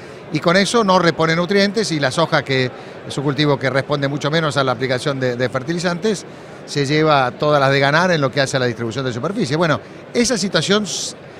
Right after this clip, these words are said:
se modifica sola a medida que uno pueda entender de que justamente en estos dos cultivos, maíz y trigo, que es donde se repone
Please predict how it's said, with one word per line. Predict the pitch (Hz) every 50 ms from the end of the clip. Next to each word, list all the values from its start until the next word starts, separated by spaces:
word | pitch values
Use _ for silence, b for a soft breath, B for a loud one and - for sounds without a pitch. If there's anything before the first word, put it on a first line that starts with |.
| B B
se | B - 165 160
modifica | 156 165 160 156 185 220 - - 165
sola | - - 196 196 202 214 220 220 220 208 - - - 160
a | 143 135
medida | 143 143 147 160 175 170 151
que | - 151
uno | 143 147 160 156 156 147
pueda | 147 156 156 156 156 143 135 117 - B B B B B B
entender | 151 160 160 151 131 160 156 151 151 151 170 180 196 214 214 - B B B B B B B B
de | 131 139 -
que | - -
justamente | - 214 202 - - 180 185 185 175 160 160 151
en | 151 165
estos | 156 - 165 147
dos | 160 160
cultivos, | - 160 147 120 156 147 139 131
maíz | 135 143 151 147 -
y | 156
trigo, | - 160 160 143 143 131
que | 156 156
es | 147
donde | 151 147 143 131
se | 147 139
repone | 131 135 - - 165 180 190 196 208